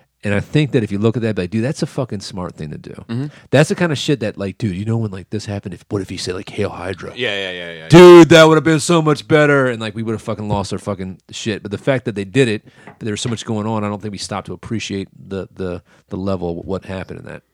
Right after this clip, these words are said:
Speaker 1: <clears throat> All right. So let's start at the top of the list here. <laughs> Into the Spider-Verse, and I'm sorry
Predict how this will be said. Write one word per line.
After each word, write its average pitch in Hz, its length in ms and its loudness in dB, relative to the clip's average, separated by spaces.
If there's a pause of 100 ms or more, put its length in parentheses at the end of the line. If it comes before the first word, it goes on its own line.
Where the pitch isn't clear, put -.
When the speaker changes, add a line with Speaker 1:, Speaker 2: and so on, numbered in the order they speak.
Speaker 1:
<clears throat> - 1200 -18
All 123 100 -4
right. 90 140 -6 (680)
So - 120 -8
let's 165 80 -6
start 175 120 0
at 127 100 -2
the - 0 -
top 104 220 2
of 80 60 -10
the - 0 -
list 87 240 -10
here. 78 180 -10 (580)
<laughs> 196 580 -4
Into 139 260 4
the 147 100 0
Spider-Verse, 139 680 0
and 113 100 -8
I'm 123 100 -4
sorry 139 540 0